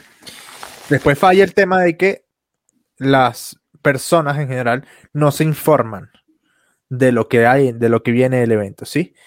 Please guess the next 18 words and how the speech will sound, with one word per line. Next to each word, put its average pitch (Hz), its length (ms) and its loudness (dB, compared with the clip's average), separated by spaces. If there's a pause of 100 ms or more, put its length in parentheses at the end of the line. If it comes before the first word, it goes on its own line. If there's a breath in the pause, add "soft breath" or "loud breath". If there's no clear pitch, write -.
(400 soft breath)
O 117 80 -10
sea, 104 800 -4 (480)
si 120 100 -10
tú 131 120 -2
no 165 140 4
lees 180 180 4
el 156 60 2
reglamento, 117 640 -2
es 101 140 -12
un 123 180 0
ejemplo, 120 360 -2
¿no? 110 120 -8
No 113 120 -8
quiero 123 140 2
decir 127 120 -8
que 117 80 2
haya 117 80 4
pasado. 110 360 -4